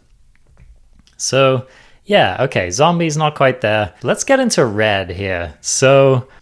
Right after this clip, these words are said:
red's brought us a bunch of really interesting cards to talk about. First place to start is probably just the red aggro deck,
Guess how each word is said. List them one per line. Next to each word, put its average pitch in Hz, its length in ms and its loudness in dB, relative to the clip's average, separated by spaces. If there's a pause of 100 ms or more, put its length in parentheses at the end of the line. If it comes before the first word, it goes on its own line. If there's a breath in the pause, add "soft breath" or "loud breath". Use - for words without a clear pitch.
red's 165 400 0
brought 131 300 2
us 127 360 0 (160)
a 110 100 -4
bunch 120 340 -4
of 98 100 -8
really 113 240 -2
interesting 104 520 -6
cards 101 360 -4
to - 100 -12
talk 98 280 -6
about. 95 580 -4
First 202 360 2
place 160 260 2
to 123 100 -4
start 117 380 2
is 104 100 -8
probably 110 580 -2
just - 260 -10
the 113 120 -4
red 101 260 -4
aggro 98 400 -6
deck, 117 300 -4